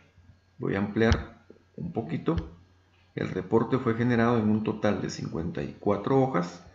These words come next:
bajo los parámetros que nosotros definimos en la explicación anterior, y lo importante a dar a conocer acá es la información que podemos obtener de este reporte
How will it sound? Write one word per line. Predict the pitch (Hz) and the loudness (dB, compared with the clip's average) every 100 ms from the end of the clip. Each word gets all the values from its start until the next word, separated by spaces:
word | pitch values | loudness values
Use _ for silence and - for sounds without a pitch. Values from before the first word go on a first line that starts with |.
| _ - - - _ _ | _ -20 -20 -20 _ _
bajo | - 101 110 - 143 | -4 4 4 4 0
los | 113 | 0
parámetros | - - 101 107 110 - 107 - - - | -2 -2 2 2 2 -2 -4 -6 -18 -10
que | 120 | -6
nosotros | - 101 107 107 | -6 -6 -2 0
definimos | 117 127 143 139 131 - - - - - - - | 2 2 2 2 0 -4 -14 -18 -20 -20 -20 -8
en | 87 | -4
la | 85 | -4
explicación | - - 85 87 113 | -4 -6 -6 -2 -2
anterior, | 120 - 135 139 - - - _ - - _ _ | 0 2 2 0 -4 -16 -20 _ -20 -20 _ _
y | - | 2
lo | 127 | 4
importante | 117 117 113 139 170 160 | 4 2 2 2 2 4
a | 107 | 4
dar | 110 | 4
a | 113 | 2
conocer | 131 131 135 | 2 2 2
acá | 143 139 135 156 - - _ - - _ _ - | 0 2 0 0 -10 -20 _ -18 -18 _ _ 2
es | 123 120 - - - _ _ _ _ _ - - _ _ _ _ _ - | 2 2 -4 -16 -20 _ _ _ _ _ -20 -20 _ _ _ _ _ 2
la | 117 | 6
información | 110 107 101 98 92 - 151 151 | 6 6 4 4 2 2 2 2
que | 127 | 0
podemos | - 101 117 123 | 2 4 4 2
obtener | 131 - 131 107 92 | -2 2 4 4 2
de | 87 | 0
este | 95 120 | 0 0
reporte | 143 - 135 - 202 - | 0 0 0 0 -4 -4